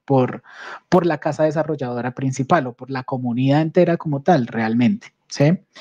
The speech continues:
Bien, entonces voy a remitirme a nuestro servidor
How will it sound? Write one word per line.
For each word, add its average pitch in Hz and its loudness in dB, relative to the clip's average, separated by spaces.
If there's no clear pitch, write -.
Bien, 220 6
entonces 190 2
voy 185 6
a 262 6
remitirme 208 -2
a 185 4
nuestro 170 0
servidor 160 0